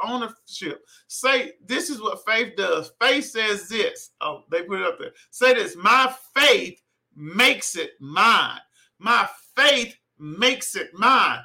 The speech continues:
Your faith takes ownership of the promises of God. Why? 'Cause faith is now. Faith is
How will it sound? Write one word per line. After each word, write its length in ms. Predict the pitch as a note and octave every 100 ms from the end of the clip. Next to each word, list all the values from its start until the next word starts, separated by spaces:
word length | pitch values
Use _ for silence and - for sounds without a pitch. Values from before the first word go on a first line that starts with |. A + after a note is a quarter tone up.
| - -
Your 240 | - A3 G3+
faith 680 | - - C#4 D4+ D#4 B3+ - _ _ _
takes 640 | - C#4 D4 - - - _ _ _
ownership 880 | - C#4+ E4 D4 A#3+ - E3 B2 - _ _ _ -
of 140 | G#3
the 100 | G3+
promises 560 | G3 G#3 F#3+ F3+ E3 D#3
of 120 | D#3
God. 340 | E3 B2 - - _ _ -
Why? 320 | C4 C#4+ G#3
'Cause 240 | E3+ - - -
faith 380 | A#3 D4+ D#4
is 260 | F#3+ F3 C#3+
now. 600 | D3 E3+ A#3 A3 B2+ - _ _ _ -
Faith 340 | A#3+ C#4 -
is 200 | F3 -